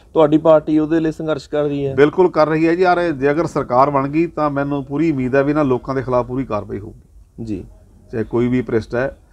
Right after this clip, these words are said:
Speaker 2: ਸਾਰਿਆਂ ਦੇ ਖਿਲਾਫ ਕਾਰਵਾਈ ਹੋਊਗੀ। ਤੇ ਲੋਕ ਆਪਣਾ ਮਨ ਬਣਾ ਚੁੱਕੇ ਨੇ, ਅਗਲੀ ਸਰਕਾਰ ਜਿਹੜੀ ਆਮ ਆਦਮੀ ਪਾਰਟੀ ਦੀ ਪੰਜਾਬ 'ਚ ਬਣਨ ਜਾ ਰਹੀ ਹੈ।
Speaker 1: ਟਵਾਣਾ ਸਾਹਿਬ, ਤੁਸੀਂ ਡੇਲੀ ਪਿੰਡਾਂ 'ਚ ਜਾਂਦੇ ਹੋ, ਤੁਹਾਡੀਆਂ ਰੋਜ਼ ਖਬਰਾਂ ਪੜ੍ਹਦੇ ਆ,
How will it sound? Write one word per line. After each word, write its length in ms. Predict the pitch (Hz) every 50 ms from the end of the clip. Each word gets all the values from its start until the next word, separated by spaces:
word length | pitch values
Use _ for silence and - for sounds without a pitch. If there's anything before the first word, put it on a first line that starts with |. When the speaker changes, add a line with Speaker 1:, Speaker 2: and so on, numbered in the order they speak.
| - _ _
Speaker 2:
ਸਾਰਿਆਂ 340 | - - 113 113 120 127 131
ਦੇ 100 | 135 127
ਖਿਲਾਫ 300 | - 117 113 120 117 -
ਕਾਰਵਾਈ 300 | 113 110 110 107 117 113
ਹੋਊਗੀ। 400 | 104 104 104 104 110 127 135 - - - - - - - - - - - - -
ਤੇ 400 | 131 135 135 135 135 127 120 - - -
ਲੋਕ 280 | - 117 127 139 139 135
ਆਪਣਾ 220 | 143 143 151 143
ਮਨ 260 | 127 113 117 131 147
ਬਣਾ 300 | 147 120 117 117 117 131
ਚੁੱਕੇ 300 | 131 135 147 - - 135
ਨੇ, 160 | 127 131 143 151 - _ - - - _ - 110
ਅਗਲੀ 220 | 117 143 147 151
ਸਰਕਾਰ 440 | 135 139 135 127 120 127 120 123 123
ਜਿਹੜੀ 220 | 123 135 135 135 131
ਆਮ 240 | 117 113 117 117
ਆਦਮੀ 180 | 117 113 113 113
ਪਾਰਟੀ 280 | 110 - 104 98 98 110
ਦੀ 60 | 101
ਪੰਜਾਬ 240 | - 104 98 101 101
'ਚ 40 |
ਬਣਨ 200 | 98 98 101 98
ਜਾ 120 | 98 95 92
ਰਹੀ 120 | - -
ਹੈ। 60 | - - - - - - - - - -
Speaker 1:
ਟਵਾਣਾ 240 | - 156 160 170 175
ਸਾਹਿਬ, 200 | 170 190 190 185
ਤੁਸੀਂ 300 | - 185 165 175 180 170
ਡੇਲੀ 280 | 147 151 156 170 185 185
ਪਿੰਡਾਂ 320 | - 170 156 151 156 156
'ਚ 60 | 147
ਜਾਂਦੇ 220 | 147 147 143 143 143
ਹੋ, 60 | 143
ਤੁਹਾਡੀਆਂ 340 | 160 151 135 135 139 135 127
ਰੋਜ਼ 200 | 131 147 143 147
ਖਬਰਾਂ 340 | 143 143 131 131 127 131
ਪੜ੍ਹਦੇ 440 | 120 120 120 120 120 123 123 120 113
ਆ, 80 | 113